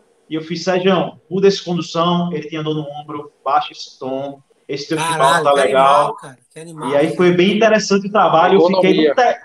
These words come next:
Speaker 1: no telão mesmo, vendo ele tocando assim, foi muito foda o trabalho, e, porra, ele, ele tava mal pra caramba, bicho. E foi
Speaker 2: No
Speaker 1: muito
Speaker 2: meu
Speaker 1: interessante, o trabalho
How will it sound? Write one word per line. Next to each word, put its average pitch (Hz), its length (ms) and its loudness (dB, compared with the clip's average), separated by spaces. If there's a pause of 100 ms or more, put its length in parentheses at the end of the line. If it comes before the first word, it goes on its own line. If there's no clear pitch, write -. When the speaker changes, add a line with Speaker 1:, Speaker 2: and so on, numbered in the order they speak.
(540)
Speaker 1:
no 214 220 -2
telão 220 540 2
mesmo, 208 440 2
vendo 202 280 -4
ele 220 120 -6
tocando 202 460 -4
assim, 190 540 -6
foi 196 160 0
muito 175 440 -8 (280)
foda 160 500 0 (240)
o 160 100 -14
trabalho, 147 680 -2 (360)
e, 165 800 0
porra, 170 440 0
ele, 175 200 -4 (160)
ele 165 100 -16
tava 175 340 -4 (280)
mal 160 240 -2
pra 170 100 -10
caramba, 127 460 -8
bicho. - 300 -20 (140)
E 135 60 -20
foi 180 140 -6
Speaker 2:
No 156 80 2
Speaker 1:
muito 240 80 4
Speaker 2:
meu 262 80 4
Speaker 1:
interessante, 180 420 -2
o - 40 -20
trabalho 156 260 2